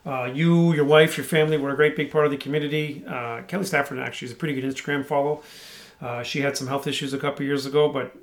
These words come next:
uh, she's kicking butt. Um, win, win, win. Win for the Lions, win for Stafford, and win for whoever gets them. Take good care of them 'cause you got a good one.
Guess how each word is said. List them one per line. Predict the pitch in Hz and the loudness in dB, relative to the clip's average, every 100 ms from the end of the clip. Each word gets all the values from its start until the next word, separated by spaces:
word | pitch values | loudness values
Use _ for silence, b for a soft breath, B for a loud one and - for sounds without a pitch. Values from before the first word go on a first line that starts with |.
| - | -14
uh, | 123 117 | -12 -10
she's | - 135 | -10 -8
kicking | - 147 127 | -4 -4 -4
butt. | 123 139 143 - b b b b b b b _ - | -2 0 -2 -6 b b b b b b b _ -8
Um, | 135 135 131 131 127 123 104 _ _ _ _ _ 170 | -2 0 0 0 -2 -6 -14 _ _ _ _ _ 0
win, | 143 190 175 | 8 10 10
win, | 170 147 | 8 6
win. | 143 113 - 151 | 2 0 -4 4
Win | 185 | 4
for | 185 | 6
the | 180 | 4
Lions, | 165 165 170 196 - - - | 6 4 2 -2 -6 -10 -2
win | 170 | 0
for | 170 160 | 0 0
Stafford, | 170 151 151 156 | 2 2 2 -4
and | 143 131 | -4 -4
win | 135 143 135 | 0 0 0
for | - 135 | -2 -4
whoever | 123 139 139 | 0 0 0
gets | 123 147 - | 0 0 2
them. | 170 160 B B B B B | 0 0 B B B B B
Take | 190 190 | 6 6
good | 160 | 8
care | 180 151 | 8 8
of | |
them | 120 | 4
'cause | - 123 | -8 -6
you | |
got | 131 127 | -4 -4
a | |
good | 123 | -8
one. | 117 | -12